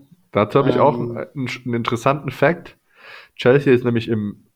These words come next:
Speaker 1: nicht nur im Champions League-Finale der Männer, sondern auch im Champions League-Finale der Frauen. Es sind also insgesamt
Speaker 2: Richtig.
Speaker 1: sechs Deutsche im Champions League-Finale dabei. Also mit, naja, natürlich mit Gündogan sogar sieben,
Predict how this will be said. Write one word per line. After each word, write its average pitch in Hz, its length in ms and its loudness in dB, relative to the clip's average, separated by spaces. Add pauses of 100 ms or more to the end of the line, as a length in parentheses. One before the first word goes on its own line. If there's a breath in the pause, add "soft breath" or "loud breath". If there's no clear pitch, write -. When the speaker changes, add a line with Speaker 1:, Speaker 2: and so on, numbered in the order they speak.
(160)
Speaker 1:
nicht 120 240 -2
nur 117 180 2
im 101 520 -4
Champions 113 300 -2
League-Finale 101 460 0
der 90 120 2
Männer, 117 520 -2
sondern 113 600 -6 (200)
auch 104 240 -2
im 120 140 -8
Champions 110 300 -2
League-Finale 101 440 -4
der 92 120 -4
Frauen. 117 400 -8 (1120)
Es 113 120 -12
sind 117 140 0
also 110 240 0
insgesamt 107 580 -2
Speaker 2:
Richtig. 123 160 -8
Speaker 1:
sechs 135 280 -2
Deutsche 90 360 0
im 92 120 -4
Champions 92 280 -2
League-Finale 90 640 -4 (380)
dabei. 90 380 -6 (160)
Also 90 260 -2 (240)
mit, 101 260 -4 (340)
naja, 92 460 -4 (120)
natürlich 98 400 -8
mit 95 280 -6
Gündogan 98 520 -4
sogar 92 200 -4
sieben, 113 360 -8